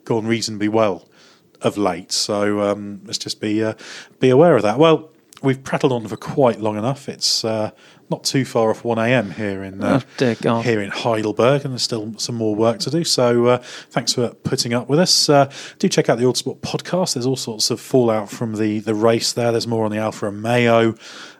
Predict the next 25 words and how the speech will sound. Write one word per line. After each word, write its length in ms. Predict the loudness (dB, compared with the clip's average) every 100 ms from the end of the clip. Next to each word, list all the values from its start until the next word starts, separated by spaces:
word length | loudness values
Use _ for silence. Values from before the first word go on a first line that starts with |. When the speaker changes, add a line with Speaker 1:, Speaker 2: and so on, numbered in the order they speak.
| -8
Speaker 1:
uh, 320 | -4 -2 -2
disqualifications. 880 | -2 -2 0 -4 -2 -2 -2 -4 -6
There's 100 | -8
lots 140 | -8
of 80 | -4
detail 360 | -4 -4 -8 -8
to 80 | -8
get 120 | -10
your 80 | -8
teeth 260 | -6 -6
into 300 | -6 -6 -4
in 120 | -2
there, 260 | 0 2 2
and 260 | 0 -6 -6
we'll 140 | -4
have 160 | -4 -4
news 200 | -6 -6
in 100 | -4
due 180 | -2
course 280 | -2 -6 -8
about 220 | -6 -6
whether 160 | -4 -2
they 140 | 0 4
are 220 | 4 4
proceeding 600 | 0 0 2 2 -2